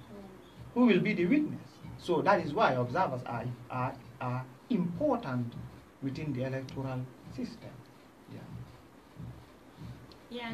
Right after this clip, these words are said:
Speaker 2: thank you very much, Amadou. Um, you made mention of something that is very, very important. But then again, we come back to the topic of discussion, that is, um, to ensure that, um, peace are within us in our society and then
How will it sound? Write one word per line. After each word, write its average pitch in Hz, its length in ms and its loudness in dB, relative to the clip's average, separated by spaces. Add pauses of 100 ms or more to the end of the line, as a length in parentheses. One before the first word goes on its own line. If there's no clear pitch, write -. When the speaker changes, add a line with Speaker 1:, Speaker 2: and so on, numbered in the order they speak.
Speaker 2:
thank 294 240 -10
you 226 80 -10
very 208 300 -2
much, 202 120 -6 (140)
Amadou. 196 540 -8
Um, 190 140 -8 (180)
you 208 100 -6
made 220 340 -4
mention 202 320 -8
of 196 260 -10
something 196 400 -8
that 202 140 -4
is 196 180 -8
very, 208 280 -4
very 196 140 -4 (120)
important. 214 520 -6 (500)
But 214 200 0
then 247 180 4
again, 208 360 -2
we 208 120 -4 (100)
come 220 180 -4
back 208 220 -6
to 220 80 -8
the 202 140 -4
topic 202 340 -8
of 185 160 -8
discussion, 202 680 -6
that 202 160 -2
is, 208 220 -8
um, 180 140 -10 (100)
to 220 240 -10
ensure 202 460 -4 (500)
that, 196 160 0 (120)
um, 190 180 -2 (120)
peace 233 300 -2
are 196 200 -8
within 208 300 -4
us 208 220 -8
in 202 140 -6
our 196 140 -4
society 220 680 -8
and 202 160 -4
then 202 200 -6